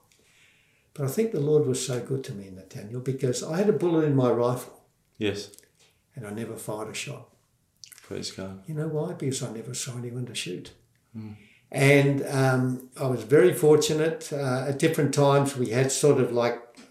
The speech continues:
Speaker 1: called heavy fighting, where we met the enemy, but we all had turns to go back to base.
Speaker 2: Mm-hmm.
Speaker 1: And sometimes when the heavy fighting was on, it was my turn.
Speaker 2: Yes.
Speaker 1: And only once did I get, I got shot at by a sniper.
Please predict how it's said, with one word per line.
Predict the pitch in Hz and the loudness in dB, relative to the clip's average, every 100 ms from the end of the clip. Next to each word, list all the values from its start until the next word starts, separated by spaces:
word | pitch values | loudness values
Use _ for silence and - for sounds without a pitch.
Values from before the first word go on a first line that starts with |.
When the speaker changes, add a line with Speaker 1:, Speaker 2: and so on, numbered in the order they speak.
| _ - | _ -12
Speaker 1:
called | 131 113 | -8 -2
heavy | 127 131 127 | 2 2 2
fighting, | - 120 127 127 | 0 0 2 2
where | 113 | 0
we | 113 | -2
met | 110 120 120 | -2 -2 -2
the | 123 | 0
enemy, | 127 113 101 | 0 0 -2
but | 127 135 131 - - - - - | -4 -2 -2 -6 -16 -20 -20 -12
we | 151 135 | 0 4
all | 165 139 | 4 4
had | 147 147 | 2 2
turns | 143 131 123 - | 2 2 2 -2
to | |
go | 123 110 | -4 -4
back | 113 - | -4 -6
to | 123 | -8
base. | 104 117 - - - - - | -8 -8 -8 -8 -10 -12 -10
Speaker 2:
Mm-hmm. | 92 101 101 - _ | -8 -8 -12 -16 _
Speaker 1:
And | 139 - | -10 -2
sometimes | 151 147 139 131 127 | 0 2 2 2 0
when | 127 110 | -4 -2
the | |
heavy | 113 131 123 | 2 2 2
fighting | - 147 160 120 | 2 4 4 2
was | 101 - | -2 -8
on, | 110 131 | -6 -4
it | |
was | 135 - | -4 -4
my | 135 135 | -2 -2
turn. | - 87 - - _ _ | -4 -6 -10 -18 _ _
Speaker 2:
Yes. | 110 104 - - _ _ - | -2 -2 -4 -14 _ _ -4
Speaker 1:
And | 127 127 127 | 0 2 0
only | 156 175 202 180 | 2 6 8 6
once | 165 175 135 - - - - _ _ _ _ _ _ _ - | 4 4 4 2 0 -2 -8 _ _ _ _ _ _ _ -6
did | 135 | -2
I | 127 127 | 2 2
get, | 123 113 - | 2 0 -2
I | 117 | -6
got | 123 113 | -4 -4
shot | - 123 113 | -4 -4 -2
at | 107 - | -4 -4
by | 110 | -4
a | 104 | -4
sniper. | - 123 120 120 | -6 -6 -6 -8